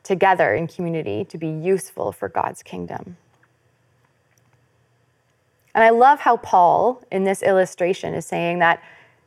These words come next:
you know, Moses experienced God and there was so much fullness and goodness in what Moses experienced.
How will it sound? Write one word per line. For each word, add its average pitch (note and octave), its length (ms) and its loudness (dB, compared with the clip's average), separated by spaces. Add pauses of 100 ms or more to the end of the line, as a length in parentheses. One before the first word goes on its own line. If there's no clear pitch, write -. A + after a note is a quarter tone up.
(1040)
you A#3+ 80 4
know, C4 180 6
Moses B3 640 2
experienced A#3 840 0
God G#3 380 4
and G3 120 -2
there G3 100 -2
was G3 160 -2
so - 260 2
much A#3 260 0
fullness G#3+ 500 2
and F#3+ 180 -6
goodness F#3+ 460 -4
in F3 120 -10
what E3+ 140 -8
Moses E3+ 380 -6
experienced. - 920 -10